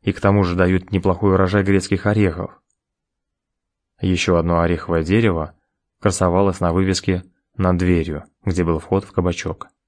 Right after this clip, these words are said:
Анита рассчитывала очутиться в мрачном, пропахшем пивом подвальчике, но ореховое дерево оказалось весьма приличным, просторным и светлым ресторанчиком,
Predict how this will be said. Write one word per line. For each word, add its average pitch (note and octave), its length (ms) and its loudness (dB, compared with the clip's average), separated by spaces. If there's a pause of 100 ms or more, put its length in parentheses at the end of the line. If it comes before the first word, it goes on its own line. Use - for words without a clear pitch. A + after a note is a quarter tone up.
(800)
Анита F#2 400 0
рассчитывала F2+ 480 0
очутиться F2+ 440 -2
в F2 40 0
мрачном, F2 580 -2 (360)
пропахшем F#2 520 -2
пивом F#2 300 0
подвальчике, F2+ 760 -4 (720)
но G2 180 2
ореховое E2+ 420 0
дерево E2+ 540 0 (400)
оказалось F2+ 480 0
весьма F2+ 280 -2
приличным, E2 680 -4 (160)
просторным G2+ 560 0
и F#2 100 -6
светлым F2+ 400 0
ресторанчиком, F#2 800 -2